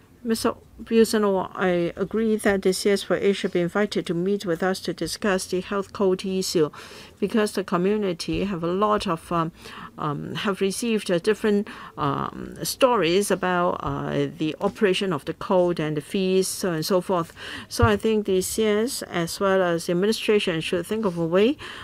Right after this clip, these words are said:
uh, to, um, sort out things. Otherwise, uh, rumors, uh, will, uh, um, even, uh, make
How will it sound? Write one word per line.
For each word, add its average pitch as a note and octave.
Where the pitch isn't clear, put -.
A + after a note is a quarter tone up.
uh, D3
to, D#3
um, D3+
sort A3
out G#3
things. A3+
Otherwise, G#3+
uh, E3+
rumors, A3+
uh, F3+
will, G#3
uh, D#3
um, D3+
even, F#3
uh, C#3+
make F#3